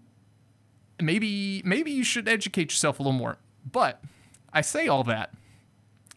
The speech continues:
to bring this back to the starting point. There was just a literal question asked, an innocent question just to clarify rules, which is fine.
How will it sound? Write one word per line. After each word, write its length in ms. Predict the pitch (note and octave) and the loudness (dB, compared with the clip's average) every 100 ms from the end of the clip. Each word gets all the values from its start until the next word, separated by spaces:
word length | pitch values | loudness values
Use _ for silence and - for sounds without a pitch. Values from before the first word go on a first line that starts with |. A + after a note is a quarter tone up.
| - | -4
to 100 | C#3 | 0
bring 220 | D3+ F#3 | 0 2
this 120 | F3 | 2
back 240 | C#3 C#3 - | 4 2 2
to 80 | C#3 | -2
the 100 | B2 | 0
starting 360 | - B2+ A#2+ | 2 2 2
point. 260 | A#2 B2+ - - - - - - _ _ | -2 -6 -10 -14 -20 -20 -20 -20 _ _
There 120 | D3 | -2
was 180 | C#3+ C3 | 0 0
just 240 | A2+ D3 B2+ | 2 0 0
a 60 | |
literal 420 | A2+ A#2+ D#3+ F#3 | -2 0 2 2
question 440 | F3 C#3 A#2+ - A2 | 2 0 0 0 -2
asked, 400 | A2+ - - - - _ _ - | -2 -6 -10 -16 -20 _ _ -4
an 120 | C3+ | -2
innocent 440 | - F#3 A3+ - - | 2 2 2 -2 0
question 440 | D#3+ C#3 - C3 | 0 2 2 2
just 360 | A2+ C3+ C#3+ - | 2 0 0 -2
to 60 | |
clarify 600 | - - C3+ C3 C3+ A#2 | -4 -2 2 2 2 0
rules, 560 | A#2 A#2+ D3+ C3+ - - - - - _ _ _ _ | 0 2 2 2 -2 -8 -10 -20 -20 _ _ _ _
which 180 | F3 D#3 | -2 0
is 140 | C3 | -4
fine. 520 | - D3+ D3 G2+ A2 | 0 2 2 2 -2